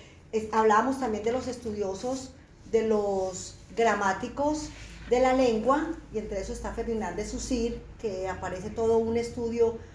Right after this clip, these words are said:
ramificador de lo que es la palabra en sí. Pero si nos ponemos a mirar, por ejemplo, ¿por qué aparecen esos lenguajes? Es porque tenemos también una sociedad que está jerarquizada por clases.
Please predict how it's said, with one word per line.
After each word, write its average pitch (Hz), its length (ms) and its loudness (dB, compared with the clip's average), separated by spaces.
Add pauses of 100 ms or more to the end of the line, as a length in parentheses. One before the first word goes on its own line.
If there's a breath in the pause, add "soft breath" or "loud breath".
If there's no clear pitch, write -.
(800 loud breath)
ramificador 214 1040 2
de 220 600 0
lo 202 200 -2
que 185 340 -6
es 185 80 -8
la 214 180 -2
palabra 190 420 2
en 214 100 0
sí. - 420 0 (540 loud breath)
Pero 247 180 4
si 233 360 2
nos 226 160 2
ponemos 226 340 -2
a 285 80 0
mirar, 233 380 0
por 254 100 0
ejemplo, 233 880 2 (500 loud breath)
¿por 254 240 4
qué 285 120 2
aparecen 302 560 4
esos 302 240 2
lenguajes? 233 760 0
Es 240 100 -8
porque 269 540 -2
tenemos 208 360 -6
también 185 260 -6
una 202 160 -6
sociedad 190 500 -6
que 220 80 -8
está 214 160 -10
jerarquizada 202 600 -8
por - 140 -16
clases. - 600 -14